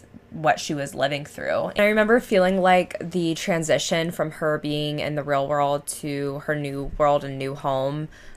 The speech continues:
um, I say real world and new world, that's not really what I'm saying. I'm meaning, like, old home and new home without trying to, like, spoil anything. The transition almost seemed too simple for her in a way, but I will say that I feel like the bulk of that transition more so happens in the end of the book when she goes through other trials.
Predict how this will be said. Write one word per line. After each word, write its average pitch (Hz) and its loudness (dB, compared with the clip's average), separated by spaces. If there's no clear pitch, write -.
um, 139 0
I - 0
say 175 2
real 143 2
world 135 0
and 135 -8
new 139 -8
world, 139 -6
that's - -12
not - -10
really 90 -8
what 71 -6
I'm - -12
saying. - -8
I'm 175 0
meaning, 190 6
like, 160 2
old 170 6
home 165 0
and 151 0
new 147 -2
home 160 0
without 135 2
trying 165 0
to, 175 -4
like, 196 4
spoil 156 4
anything. 175 0
The 185 -4
transition 185 2
almost 170 0
seemed 156 -2
too 151 -2
simple 165 -4
for 208 -2
her 220 2
in 220 2
a 220 2
way, 220 6
but 190 4
I 165 6
will 156 4
say 151 2
that 147 0
I 143 2
feel 151 -4
like 147 -2
the 151 -8
bulk 147 -2
of 127 -4
that 127 0
transition 139 -4
more 131 -6
so 127 -4
happens 131 -6
in 139 -6
the - -10
end 131 -10
of 143 -12
the 147 -6
book 139 -6
when 135 -4
she - -8
goes 127 -6
through 131 -6
other - -2
trials. 180 2